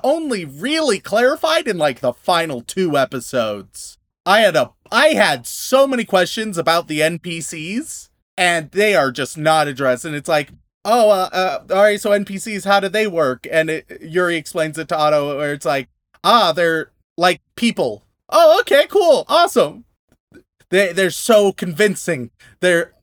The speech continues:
they're basically exactly like real people. S-, so how do we,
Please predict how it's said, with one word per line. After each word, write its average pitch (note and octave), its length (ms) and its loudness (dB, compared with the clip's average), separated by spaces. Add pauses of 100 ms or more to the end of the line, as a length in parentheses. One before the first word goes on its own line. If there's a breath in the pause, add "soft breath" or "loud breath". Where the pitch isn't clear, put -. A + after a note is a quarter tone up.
(120)
they're E3+ 160 0
basically D#3+ 480 -4
exactly F#3+ 480 -4
like F3+ 240 -4
real G3+ 240 0
people. B2+ 540 -6 (200)
S-, - 160 -20 (300)
so A3+ 240 0
how B3 160 4
do D#4+ 100 0
we, D4 260 -6